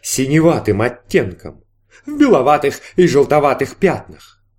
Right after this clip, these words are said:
А когда его глаза привыкли, обнаружилось, что это огромная мрачная пещера с наплывами минеральных отложений на стенах,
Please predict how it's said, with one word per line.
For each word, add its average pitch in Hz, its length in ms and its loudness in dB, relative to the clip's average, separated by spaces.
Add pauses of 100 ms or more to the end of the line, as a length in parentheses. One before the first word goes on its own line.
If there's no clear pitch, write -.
(380)
А 104 120 -4
когда 110 320 0
его 120 260 4
глаза 107 340 0
привыкли, 131 800 0 (200)
обнаружилось, 113 1160 -4 (440)
что - 320 0
это 123 440 2 (160)
огромная 131 800 0
мрачная 131 640 0
пещера 139 840 -2 (260)
с - 140 -6
наплывами 131 800 0 (100)
минеральных 139 720 0
отложений 113 840 0
на 131 180 -2
стенах, - 800 -6